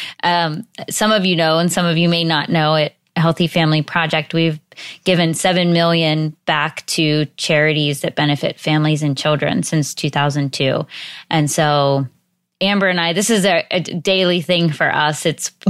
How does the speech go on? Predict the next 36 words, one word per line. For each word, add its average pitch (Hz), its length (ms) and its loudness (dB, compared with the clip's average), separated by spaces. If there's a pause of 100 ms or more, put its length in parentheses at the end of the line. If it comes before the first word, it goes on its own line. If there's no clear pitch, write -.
I 180 80 0
think, 175 380 2
<laughs> - 60 -20
you 175 100 2
know, 147 360 0 (340)
uh, - 100 0 (100)
sharing 208 640 0
useful 190 340 2
information 175 640 0
with 160 160 0
families 160 720 0
and 151 160 -2
how 156 200 0
to 165 120 -4
be 160 140 0
healthier, 151 580 0 (380)
but - 180 0
also 147 720 2 (400)
ensuring, 147 800 2
you 151 140 2
know, 139 220 2
that 143 220 0
we 156 200 2
are 139 140 2
giving 147 400 0
back 139 340 -2
and 143 140 0
making 143 300 -2
a 143 40 -4
difference. - 680 -6 (160)
Um, 151 440 -4 (400)
I 160 140 -6
think, - 520 -6 (220)
like 147 180 -4
I 143 80 -4
said, - 340 -4